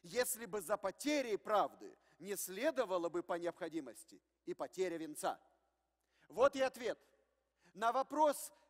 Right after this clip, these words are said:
гипотетически ли Христос ставит вопрос перед нами, он отвечает: «Нет».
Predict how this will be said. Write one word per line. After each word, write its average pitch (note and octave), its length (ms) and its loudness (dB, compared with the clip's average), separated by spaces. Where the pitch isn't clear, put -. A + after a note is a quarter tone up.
гипотетически C#4+ 1120 -2
ли G3+ 360 -4
Христос A#3 800 -2
ставит G#3+ 520 0
вопрос G#3 680 0
перед G3 280 -6
нами, A#3+ 440 -2
он A3 200 -2
отвечает: G#3 640 -4
«Нет». G3+ 360 -6